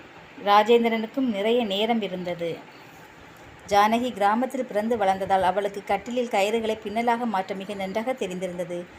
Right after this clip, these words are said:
மற்ற இடங்களில் கட்டில்கள் பிளாஸ்டிக் நாடாவால் பின்னி கொண்டு கட்டில்களை தயாரித்தனர். அது நகரத்தின் ஒதுக்குப்புறமாக பகுதி என்பதால் வாசலில் கட்டிலை போட்டு பொருட்களை காய வைப்பதற்கும் மாலையில் மூன்று நான்கு பேர் உட்கார்ந்து அரட்டை அடிப்பதற்கும்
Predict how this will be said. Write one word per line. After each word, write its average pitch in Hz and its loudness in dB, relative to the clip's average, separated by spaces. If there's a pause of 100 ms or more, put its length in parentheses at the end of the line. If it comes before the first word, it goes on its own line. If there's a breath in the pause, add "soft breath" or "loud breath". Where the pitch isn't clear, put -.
(260 loud breath)
மற்ற 202 2
இடங்களில் 208 0
கட்டில்கள் 226 -2
பிளாஸ்டிக் 220 2
நாடாவால் 196 2
பின்னி 202 2 (160)
கொண்டு 208 2
கட்டில்களை 220 0
தயாரித்தனர். 185 0 (320 loud breath)
அது 190 0
நகரத்தின் 254 2
ஒதுக்குப்புறமாக 214 -2
பகுதி 208 -2
என்பதால் 190 -2
வாசலில் 226 0
கட்டிலை 233 2
போட்டு 190 -6
பொருட்களை 220 -2
காய 208 0
வைப்பதற்கும் 196 -4
மாலையில் 214 0
மூன்று 220 -4
நான்கு 208 -4
பேர் 226 0
உட்கார்ந்து 196 -4
அரட்டை 202 0
அடிப்பதற்கும் 196 -4